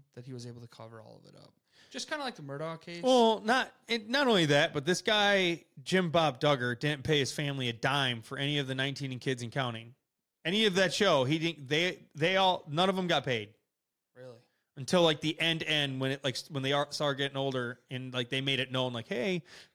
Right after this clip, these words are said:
Speaker 2: Dad's been kinda fucking us." <laughs>
Speaker 1: Yeah.
Speaker 2: He's, he,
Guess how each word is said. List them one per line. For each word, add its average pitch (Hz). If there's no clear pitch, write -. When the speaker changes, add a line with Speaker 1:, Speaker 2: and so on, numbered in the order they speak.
Speaker 2:
Dad's 160
been 170
kinda 233
fucking 302
us." 233
<laughs> -
Speaker 1:
Yeah. 359
Speaker 2:
He's, 180
he, 208